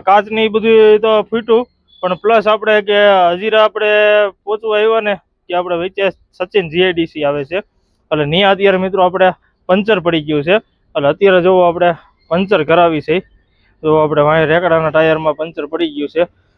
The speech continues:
એટલે અત્યારે જોવો આપણે વાગ્યા છે અઢી, અને અઢી વાગ્યે આપણે અહીંયા પંચર પડીને જો ખોલીને રાખ્યું છે, એટલે હમણાં જો ઓલું Activa-નું પંચર થઈ જાય ને પછી આપણે પંચર કરશે આમાં. અને મિત્રો આપણે જોવો કાચ ફૂટ્યો ને એ તમને દેખાડું.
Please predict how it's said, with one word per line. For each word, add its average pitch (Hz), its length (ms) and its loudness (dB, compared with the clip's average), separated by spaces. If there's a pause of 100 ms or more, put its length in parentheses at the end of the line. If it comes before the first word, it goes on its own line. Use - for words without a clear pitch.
એટલે 135 180 -2
અત્યારે 170 360 2
જોવો 170 160 4
આપણે 165 260 2 (120)
વાગ્યા 165 320 0
છે 143 100 2
અઢી, 165 320 2 (280)
અને 139 180 -8
અઢી 165 240 0
વાગ્યે 160 240 0
આપણે 151 180 -2
અહીંયા 151 300 -2 (400)
પંચર 160 360 -2
પડીને 165 320 -2
જો 156 140 0 (100)
ખોલીને 160 380 -4
રાખ્યું 165 340 -4
છે, 151 60 2 (540)
એટલે 139 140 0
હમણાં 165 280 2
જો 165 160 4
ઓલું 156 180 2
Activa-નું 170 480 0
પંચર 175 300 -2
થઈ 175 160 0
જાય 180 160 2
ને 143 120 0
પછી 165 240 0
આપણે 151 260 0 (360)
પંચર 151 340 -4
કરશે 165 320 -2
આમાં. 147 220 -2 (500)
અને 151 200 2
મિત્રો 170 200 -2
આપણે 170 280 0
જોવો 170 220 2 (340)
કાચ 160 280 2
ફૂટ્યો 185 320 0
ને 165 60 0 (1080)
એ 156 140 2
તમને 156 280 -2
દેખાડું. 156 420 0